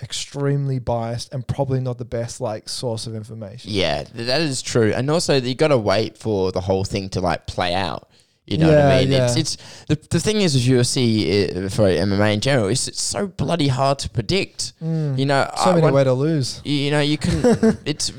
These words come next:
Speaker 2: I mean, it's, if you have, let's say, uh, what, I'm not, um, a big A F L fan, but if we had the number one spot play the number seventeen spot, you know, th-, which obviously you don't get that number one versus the number seventeen fighter,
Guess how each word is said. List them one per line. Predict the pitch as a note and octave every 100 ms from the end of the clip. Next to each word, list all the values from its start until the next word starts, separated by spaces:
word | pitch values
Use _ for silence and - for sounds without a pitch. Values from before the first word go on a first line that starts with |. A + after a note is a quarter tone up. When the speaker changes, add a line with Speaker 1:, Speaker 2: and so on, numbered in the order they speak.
| -
Speaker 2:
I | C3
mean, | C#3 C3 B2+
it's, | C#3 - - - - -
if | E3 G3+
you | A3+
have, | E3 D#3 B2+ A#2 - - _ _ _ _ D3
let's | C#3+
say, | - C3+ B2 A#2 A#2 - -
uh, | E2
what, | C3 B2+ -
I'm | E3
not, | A#2+ - _ _ _ _ _ _ _ _
um, | F#2+ E2+ D#2 G1+ G#2 A2 G#2+
a | G2
big | G2+ G2+
A | F#2+ F#2
F | A2
L | D3 C#3+
fan, | - F#2 F#2+
but | A2+
if |
we | D3
had | E3+ -
the | A#2+
number | B2+ A#2
one | G2+ A#2
spot | C#3 - C#3 -
play | - A2
the | F#2+
number | F#2+ G#2+ G#2+ F#2 - _ _ _ _ -
seventeen | C3 A#2+ A2+ C#3+ C#3
spot, | - D#3+ E3 -
you | A#2+
know, | A#2+ E3 F3+ - - - - _ _ _ _ _
th-, | - -
which | C#3+ C#3 - -
obviously | C3 C3 B2+ C#3+
you | B2 A#2+
don't | B2+ A2
get | - A#2+ -
that | F#2+ G2+
number | A2 G#2+
one | G2+ G2+
versus | G2+ G2 - -
the | G#2+
number | F#2 F#2+
seventeen | A2 G#2+ A2+ G#2+
fighter, | - C3 D#3+ E2 E2+